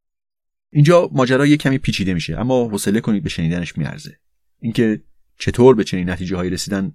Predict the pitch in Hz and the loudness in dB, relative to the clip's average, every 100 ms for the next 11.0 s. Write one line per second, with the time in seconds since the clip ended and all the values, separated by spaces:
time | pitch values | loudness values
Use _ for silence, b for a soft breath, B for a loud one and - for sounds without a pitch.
0 | - 98 80 - - - _ _ _ _ | -6 -4 -4 -6 -12 -16 _ _ _ _
1 | _ _ _ _ 147 147 139 139 170 165 | _ _ _ _ 0 2 2 0 0 0
2 | 139 135 131 135 156 139 156 110 92 87 | 0 -2 -4 0 2 4 2 2 -2 -6
3 | - 95 90 - - - 123 160 - 117 | -4 -2 -2 -8 -14 0 2 4 2 0
4 | 104 131 139 - 101 98 107 120 87 85 | -2 -4 -4 -2 0 2 2 0 -2 -4
5 | 80 78 - 98 - - 120 165 214 _ | -6 -6 -6 -6 -4 -2 0 -2 -4 _
6 | _ _ _ _ _ - 110 104 110 147 | _ _ _ _ _ -6 -6 -2 2 2
7 | 151 135 - 113 104 107 131 101 92 90 | 2 0 0 0 0 0 2 2 0 -4
8 | 87 82 - - - - - 135 123 107 | -6 -10 -14 -18 -20 -14 -10 -6 -2 -2
9 | 98 - 110 107 101 101 - 90 85 82 | -2 -2 -2 0 -2 -4 -6 -6 -4 -2
10 | 110 123 104 87 - - 73 64 - | 0 0 -2 -6 -8 -8 -6 -8 -12